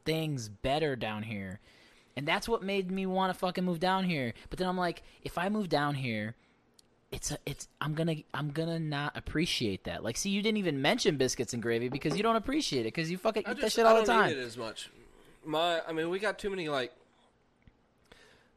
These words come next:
Speaker 2: good local mom and pop donut stores and stuff like that. I, I could go right now and get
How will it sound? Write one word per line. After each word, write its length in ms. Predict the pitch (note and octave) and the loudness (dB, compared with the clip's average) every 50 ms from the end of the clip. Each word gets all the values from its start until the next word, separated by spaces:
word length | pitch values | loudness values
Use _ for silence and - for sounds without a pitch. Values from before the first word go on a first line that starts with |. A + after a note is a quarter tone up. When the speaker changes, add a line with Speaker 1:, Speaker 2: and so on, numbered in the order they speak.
| _ B2+ A#2+ | _ -16 -6
Speaker 2:
good 380 | - C#3 C3 C3+ C#3 C#3 C#3+ C#3 C3+ C#3 C3+ - _ _ _ _ _ _ _ _ _ | -2 0 2 2 4 2 2 0 -2 -10 -14 -20 _ _ _ _ _ _ _ _ _
local 400 | - A2 A2+ B2 B2+ A#2 C3+ B2+ | -8 -4 -2 -2 0 0 -2 -2
mom 280 | A#2+ A2+ A2+ A2+ A#2+ A#2+ | -2 0 0 0 0 -2
and 120 | A#2+ A#2 A2 | -2 -4 -4
pop 300 | B2+ A#2 A2+ G2+ G#2+ G#2+ | -4 -4 -4 -4 -6 -6
donut 380 | A2 G#2+ A2 A2+ A#2 A#2+ - | -4 -4 -4 -4 -4 -6 -6
stores 680 | - - - - A#2+ B2 B2 B2 B2 B2+ - - - - - _ _ _ _ _ _ _ _ _ _ _ _ _ _ _ _ _ _ _ _ | -8 -8 -6 -4 -2 -2 0 -2 -2 -4 -6 -12 -12 -14 -18 _ _ _ _ _ _ _ _ _ _ _ _ _ _ _ _ _ _ _ _
and 480 | A#2 A#2 A2+ A2+ A2+ A2 A2 A2+ B2+ | -6 -4 -4 -4 -4 -6 -8 -10 -10
stuff 340 | - - - - B2 A#2+ - | -10 -10 -6 -4 -4 -4 -2
like 220 | B2+ A#2+ A#2 - - | -4 -6 -6 -6 -4
that. 340 | B2+ B2 C3 C3 C3 - - _ _ _ _ _ _ _ _ - | -2 0 0 0 -2 -4 -12 _ _ _ _ _ _ _ _ -10
I, 180 | F#3+ F#3+ G3+ G#3 | -6 -2 0 0
I 40 | G#3+ | 0
could 180 | G#3+ G#3+ G3 | 0 -4 -6
go 140 | F3+ F#3+ G3 | -4 -4 -2
right 200 | F#3 F#3+ F#3 E3+ | -2 -2 -2 -2
now 240 | E3+ D#3+ D3+ D3 D3 - | -2 -2 -2 -2 -4 -6
and 180 | C#3 C3+ C3 C3 | -8 -10 -8 -6
get 260 | C3 B2+ B2 - | -4 -4 -4 -6